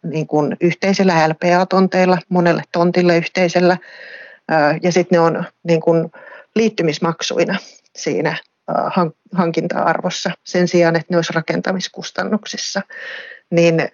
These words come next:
ne on laitettu sit sinne takasivulle, että se etusivun kustannus, ää, ikään kuin olisi vertailukelpoinen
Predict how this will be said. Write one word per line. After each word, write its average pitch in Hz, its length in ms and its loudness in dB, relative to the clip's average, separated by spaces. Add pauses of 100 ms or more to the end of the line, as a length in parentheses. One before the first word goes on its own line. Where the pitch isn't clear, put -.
ne 185 160 2
on 180 80 6
laitettu 175 420 0
sit 165 300 -6
sinne 170 280 0 (360)
takasivulle, 165 580 0
että 156 100 -6
se 175 140 2
etusivun 165 500 0
kustannus, 165 640 -6 (340)
ää, 165 260 -6 (360)
ikään 156 300 -4
kuin - 120 -4
olisi 160 140 -6
vertailukelpoinen 185 1080 -2